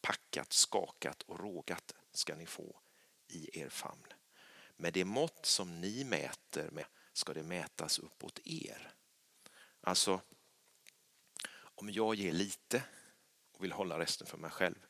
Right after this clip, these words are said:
ja, men då är det det jag kan förvänta mig. Men om jag ger allt, ja, då finns det liksom ingen gräns för vad Gud kan göra. Och han, han är generös, det vet vi. Ehm,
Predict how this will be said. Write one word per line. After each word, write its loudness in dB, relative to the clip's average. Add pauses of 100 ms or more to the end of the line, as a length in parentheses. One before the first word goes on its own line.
(420)
ja, -4
men -6
då -4
är -2
det -2
det -2
jag -2
kan -10
förvänta -4
mig. -16 (340)
Men -4
om -2
jag 4
ger 4 (520)
allt, 0 (680)
ja, -6 (480)
då -16
finns -6
det -2
liksom -4
ingen -10
gräns -6
för -4
vad -6
Gud -10
kan -10
göra. -12 (1200)
Och -2
han, 6 (220)
han 0
är -6
generös, -6
det -6
vet -8
vi. -16 (1900)
Ehm, 4